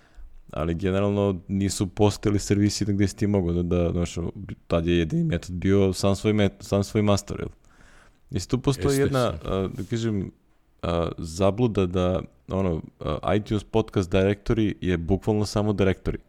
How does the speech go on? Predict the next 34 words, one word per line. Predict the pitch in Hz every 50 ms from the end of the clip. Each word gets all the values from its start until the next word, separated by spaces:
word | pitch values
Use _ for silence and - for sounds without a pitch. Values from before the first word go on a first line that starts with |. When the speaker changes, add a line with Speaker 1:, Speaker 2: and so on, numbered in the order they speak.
| _ _ _ _ _ _ _ _ -
Speaker 1:
Tu | 82 82
nema | 82 87 92 92 85
nikakvog | 80 87 92 - - 98 - 120 107 -
hostinga, | - 113 113 - - - 110 95 95 87
ništa | 90 95 98 - - 107
oni | 104 107
tu | 101 - - 107
ne | 95 98 104
rade, | 107 101 92
znači, | 101 98 92 - - -
ti | 101
samo | 92 - - 104 104 95
prijaviš | - - - 110 107 104 95 -
ho-, | - - 110 98 - - -
svoj, | - 92 98 107 107 95 - - - _ -
ovaj, | - 95 95 95
hosting | - - 104 107 - - - 113 107 104
i | 107
to | - - 110
je | 110
najveći | 104 113 113 113 107 101 - -
dalje, | 101 95 107 107 101
ja | 101 95
mislim, | 95 95 90 - - 95 90
directory | 92 95 95 87 - - 87 87
na | 85 82
svetu, | - - 87 85 - - - - _ _ - - - _ - - _ _ _ _ _ _ - -
ovaj, | 95 92 90 90 92 87
raznih | 90 98 101 110
Speaker 2:
Jeste, | 95 - - -
jeste, | 87 85 - -
Speaker 1:
podcasta. | 104 87 85 131
Speaker 2:
i | -
dalje. | 90 85 78